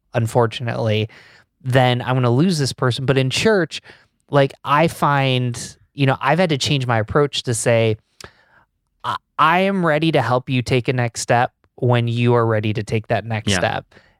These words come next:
Speaker 1: And so even if you're thinking about attending Browncroft or Hoboken Grace,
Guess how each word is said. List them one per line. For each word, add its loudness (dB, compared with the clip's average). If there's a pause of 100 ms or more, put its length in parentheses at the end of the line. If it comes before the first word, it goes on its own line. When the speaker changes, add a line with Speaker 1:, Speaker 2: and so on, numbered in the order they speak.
(200)
Speaker 1:
And 2
so 2
even 0
if -2
you're 2
thinking -2
about 2
attending -2
Browncroft 0
or -4
Hoboken -2
Grace, 0